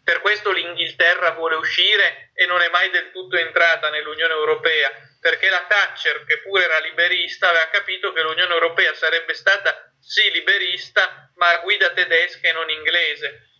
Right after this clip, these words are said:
Per cui quello che i tedeschi non sono riusciti a fare con il nazismo, cioè occupare l'Europa tutta, stanno riuscendo a farlo oggi con l'Unione Europea tramite le leve del debito e della finanza.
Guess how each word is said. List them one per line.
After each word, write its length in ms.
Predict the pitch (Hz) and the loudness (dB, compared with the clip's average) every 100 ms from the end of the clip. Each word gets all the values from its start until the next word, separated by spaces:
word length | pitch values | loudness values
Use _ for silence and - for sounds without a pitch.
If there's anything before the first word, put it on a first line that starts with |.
| _ _ | _ _
Per 220 | 175 175 | -2 -2
cui 480 | - 233 226 185 - | -2 0 2 0 -4
quello 300 | - 202 208 | -2 0 0
che 160 | - 185 180 156 | 0 0 0 -2
i 40 | |
tedeschi 520 | - 185 202 190 - 170 | -4 0 2 0 -4 -6
non 140 | 165 | -6
sono 260 | 165 185 180 | -2 2 2
riusciti 420 | 175 - 208 190 | 0 -2 0 0
a 80 | 175 | 0
fare 520 | 185 180 165 147 - - - _ | 2 2 2 -2 -6 -20 -20 _
con 180 | 185 180 | 0 0
il 120 | 170 | 2
nazismo, 720 | 170 170 185 208 170 151 151 | 2 0 0 2 0 -4 -4
cioè 160 | 170 190 | 0 0
occupare 580 | 170 - - 175 185 | 0 -6 0 2 2
l'Europa 540 | 165 156 170 185 202 208 | 0 -2 -2 0 0 0
tutta, 340 | 185 196 - | -8 -4 -4
stanno 300 | - 175 175 | 0 2 2
riuscendo 460 | 170 170 180 190 170 | 0 -2 -2 0 -4
a 80 | - | 2
farlo 340 | 175 175 180 | 2 4 4
oggi 300 | 170 185 196 | 4 2 -4
con 180 | 165 156 | -2 -4
l'Unione 320 | 165 180 165 | 0 0 2
Europea 580 | 165 190 - 156 175 170 - - _ - | 2 2 2 2 2 0 -6 -20 _ -2
tramite 420 | 165 170 165 170 | 0 0 -2 0
le 140 | 165 | 2
leve 320 | 165 180 185 | 2 2 2
del 240 | 170 156 156 | 0 -6 0
debito 460 | 165 170 180 170 160 | 2 2 -2 -4 -2
e 40 | |
della 240 | 156 151 - | 0 -2 -2
finanza. 680 | 160 170 165 - - 147 | 0 0 -2 -10 -16 -16